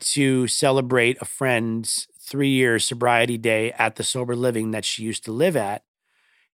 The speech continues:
And I turned to a friend who is now my sponsor, and I was like, "Dude, I'm done."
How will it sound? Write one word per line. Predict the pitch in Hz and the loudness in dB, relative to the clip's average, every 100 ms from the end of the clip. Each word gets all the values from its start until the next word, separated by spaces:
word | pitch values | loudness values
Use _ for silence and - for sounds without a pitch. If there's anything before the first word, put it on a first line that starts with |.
| _ - | _ -2
And | 131 123 123 117 113 113 - - _ _ _ _ _ _ _ _ _ - | 2 4 4 2 0 -2 -4 -6 _ _ _ _ _ _ _ _ _ 0
I | 131 | 0
turned | - 139 139 135 | 2 2 2 0
to | 143 143 | 2 2
a | 135 | 2
friend | 127 113 107 123 127 - _ | 0 0 0 -4 -8 -14 _
who | 113 127 | -2 0
is | 110 | 0
now | 120 113 | -2 -2
my | 120 127 | -2 -4
sponsor, | - 110 107 - 110 107 117 _ - - _ _ | -4 -6 -4 -6 -8 -8 -12 _ -20 -20 _ _
and | 127 120 117 117 120 | 0 0 0 -4 -2
I | 120 | 0
was | 117 107 | 0 -2
like, | 117 101 _ | -4 -6 _
"Dude, | 147 143 117 - | 2 2 2 -4
I'm | 117 117 | -8 -2
done." | 139 165 92 | 0 0 -4